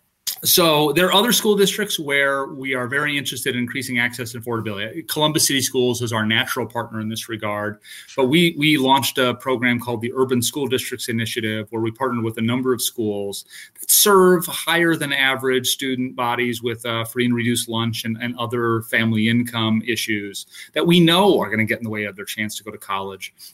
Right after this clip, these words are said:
And we targeted financial aid. We targeted, uh, that need-based financial aid. Uh, we made sure to reach out to the high school counselor staff and parents to put on programs about how to pay for college, recognize that in these lower income school districts,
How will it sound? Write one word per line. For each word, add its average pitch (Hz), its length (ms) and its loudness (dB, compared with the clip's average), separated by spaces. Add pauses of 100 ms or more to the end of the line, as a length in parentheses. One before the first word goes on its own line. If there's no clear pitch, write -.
And 131 100 -2
we 135 120 0
targeted 147 600 2
financial 123 540 2
aid. 117 380 2 (260)
We 127 120 0
targeted, 131 1080 2
uh, 110 400 -2
that 123 240 -6
need-based 131 460 0
financial 123 420 -2
aid. 117 260 0 (400)
Uh, 113 240 0
we 120 140 2
made 131 280 2
sure 135 220 0
to 113 60 -2
reach 123 280 -2
out 123 260 -2
to 113 380 0
the 110 380 -4
high 135 100 -2
school 113 460 -2
counselor 151 520 -2
staff 135 540 0 (300)
and 113 240 0
parents 170 680 2 (200)
to 123 80 -10
put 139 140 -2
on 117 140 0
programs 135 480 0
about 117 120 -4
how 113 140 -6
to 107 80 -8
pay 196 260 0
for 190 160 0
college, 165 440 -2
recognize 131 420 0
that 120 100 2
in 139 180 0
these 147 180 2
lower 131 240 4
income 120 280 0
school 120 200 -2
districts, 117 420 -4